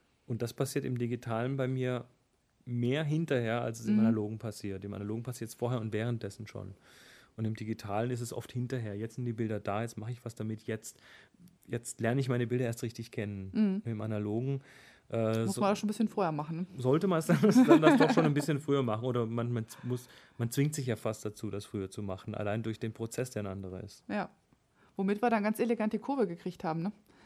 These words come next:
Speaker 2: Weil dieses, dieses Angucken von dem, was man sich gedacht hat, was man abgelichtet hätte, also sprich der Abgleich von,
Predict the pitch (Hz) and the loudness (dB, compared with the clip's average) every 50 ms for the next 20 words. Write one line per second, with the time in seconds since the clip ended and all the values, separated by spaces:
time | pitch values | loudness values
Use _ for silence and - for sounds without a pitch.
0 | - - - - - - - - - - - - - - - - - 196 196 190 | -20 -20 -20 -20 -20 -20 -20 -20 -20 -20 -20 -20 -20 -20 -20 0 4 8 8 10
1 | 190 196 185 202 190 208 208 202 - - - - - _ _ _ _ 170 - - | 10 8 6 6 6 6 6 6 2 -2 -6 -10 -18 _ _ _ _ -8 0 2
2 | 202 214 208 233 226 - - 180 214 320 320 - - 202 196 - 202 233 311 320 | 2 4 4 2 2 4 4 4 4 4 2 2 2 2 4 6 6 6 6 4
3 | - - _ _ _ _ _ - - - - - 208 196 190 208 220 220 226 226 | 0 -10 _ _ _ _ _ -20 -20 -2 4 6 6 8 8 8 10 10 10 10
4 | 220 220 208 196 202 - - - - _ _ - - - _ _ _ _ _ _ | 8 8 6 2 0 -4 -8 -12 -16 _ _ -20 -20 -20 _ _ _ _ _ _
5 | _ _ - 156 160 180 208 240 - - 233 226 220 214 214 - - 220 180 202 | _ _ -16 2 6 8 8 8 8 8 8 8 8 6 4 4 2 6 6 6
6 | 254 - - - 285 220 208 226 233 - 220 208 175 269 - - - 214 185 185 | 6 6 6 4 4 6 6 6 6 8 6 8 8 6 6 4 2 2 2 0
7 | - - - 196 - 185 165 160 214 269 277 - 202 185 180 156 131 226 226 226 | 2 2 0 2 4 4 4 6 4 4 6 4 4 2 0 2 2 2 4 4
8 | - 208 - - 269 - - 233 240 233 226 240 226 - - 226 208 208 214 | 2 4 4 4 2 4 4 4 6 6 6 6 4 2 2 4 6 6 4